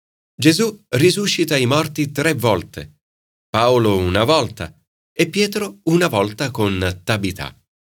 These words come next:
Il comando di risuscitare i morti ricorre invece una sola volta in Matteo dieci otto. In quasi tutti i casi a risorgere dai morti è un giovane.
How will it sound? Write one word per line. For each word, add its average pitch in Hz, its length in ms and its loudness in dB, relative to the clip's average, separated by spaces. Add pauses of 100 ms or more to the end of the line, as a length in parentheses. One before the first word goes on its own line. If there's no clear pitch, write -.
(1040)
Il 185 140 4
comando 214 460 2
di 110 180 4
risuscitare 113 720 0
i 101 60 2
morti 131 640 -4
ricorre 185 500 0
invece 151 460 0
una 165 300 2
sola 151 280 0
volta 98 680 -2
in 117 340 0
Matteo 151 720 -2
dieci 113 640 -4
otto. - 640 -8 (1200)
In 98 140 -2
quasi 156 500 2
tutti 214 440 -6
i 85 180 -4
casi 165 600 -4 (120)
a 190 100 -2
risorgere 190 600 0
dai 120 160 2
morti 180 520 -4
è 117 140 -2
un 135 220 0
giovane. 82 600 -6